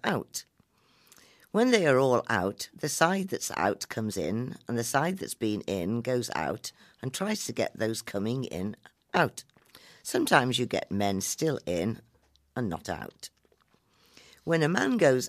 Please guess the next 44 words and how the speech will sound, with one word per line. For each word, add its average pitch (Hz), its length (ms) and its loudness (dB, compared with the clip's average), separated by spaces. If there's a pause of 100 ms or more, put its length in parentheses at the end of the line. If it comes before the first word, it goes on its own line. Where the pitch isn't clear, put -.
out 101 220 0
to - 240 -4
go 117 220 2
in, 92 380 -2 (380)
the 156 100 0
men 202 220 4
who 196 180 2
are 139 160 6
out 101 380 0
try 117 220 -2
to 117 140 -4
get 104 220 -2
him 95 240 -4
out, 87 440 -2 (280)
and 143 180 0
when 185 160 4
he 180 220 2
is 123 200 0
out, 107 280 0
he 139 120 -4
goes 120 340 -2
in, 104 420 -2 (460)
and 139 120 0
the 139 80 2
next - 320 -2
man 131 280 2
in 107 260 0
goes 127 280 -2
out 98 300 -2
and 135 160 -4
goes 117 360 -4
in. 90 340 -4 (1200)
There 143 160 4
are 143 60 2
two - 260 -2
men 113 300 2
called 120 320 0
umpires 101 680 -2
who - 80 -10
stay 123 440 -2
out - 360 -2
all 104 140 -2
the 98 100 -2
time, 98 480 -4